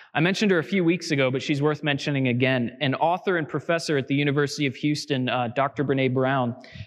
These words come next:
talks about the importance of moving through an emotion, not, not denying it or getting stuck in it.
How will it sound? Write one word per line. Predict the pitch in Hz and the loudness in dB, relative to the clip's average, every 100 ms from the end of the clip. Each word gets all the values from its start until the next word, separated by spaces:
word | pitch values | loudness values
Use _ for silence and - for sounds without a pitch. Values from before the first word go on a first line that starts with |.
| - | -4
talks | 170 160 - | -2 -2 -2
about | 165 160 | -2 0
the | 156 | -2
importance | 135 - 165 151 165 | -2 0 -2 -2 -2
of | 143 | 2
moving | 160 151 135 | 2 2 0
through | - - 165 170 160 | -4 -4 2 2 2
an | 147 | -4
emotion, | 135 127 120 - 127 | -2 -2 -2 -4 -2
not, | 135 147 - 156 | 0 0 -2 -2
not | 156 - | -2 0
denying | 156 143 143 151 147 | -2 0 0 0 0
it | 131 127 | 0 0
or | |
getting | 131 135 120 | 0 0 -2
stuck | - - 147 - | -4 -2 -4 -2
in | 120 | -6
it. | 110 | -6